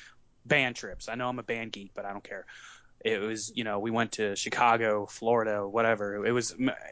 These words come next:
anywhere I went outside of the immediate area, like Kentucky and Tennessee, was all for band, and Atlanta was my favorite city by far.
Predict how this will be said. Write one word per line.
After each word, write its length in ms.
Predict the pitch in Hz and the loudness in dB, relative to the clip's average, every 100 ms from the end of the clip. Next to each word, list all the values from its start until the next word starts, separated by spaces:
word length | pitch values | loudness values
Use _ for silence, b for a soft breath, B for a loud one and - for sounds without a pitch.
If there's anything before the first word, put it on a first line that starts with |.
| - 156 | -4 2
anywhere 360 | 196 220 196 | 6 8 8
I 80 | 180 | 8
went 280 | 131 139 131 | 6 4 4
outside 480 | 127 123 - 131 127 | 0 2 4 4 4
of 220 | 117 110 - | -2 -6 -8
the 480 | 117 107 107 117 | -6 -6 -6 -6
immediate 440 | 117 123 139 143 131 | -6 -4 -2 0 4
area, 300 | 135 135 127 | 4 6 4
like 160 | 120 | 2
Kentucky 420 | - 113 127 117 120 | -2 0 0 0 -4
and 100 | 110 | -6
Tennessee, 600 | 120 117 127 123 117 120 B B B - | -6 -4 -4 -2 -2 -6 B B B -12
was 120 | 117 | -2
all 160 | 117 117 | 4 4
for 120 | 123 | 2
band, 400 | 110 107 101 101 - - | -4 -4 -4 -10 -12 -10
and 320 | 104 101 101 - - - | -8 -6 -10 -14 -16 -6
Atlanta 420 | 113 120 120 113 | -2 2 2 2
was 140 | 113 110 | 0 0
my 120 | 107 | 0
favorite 340 | - 107 107 | 2 0 0
city 280 | - 101 98 | 0 -2 -2
by 180 | - 92 | -4 -4
far. 420 | - 92 85 | -2 -2 -4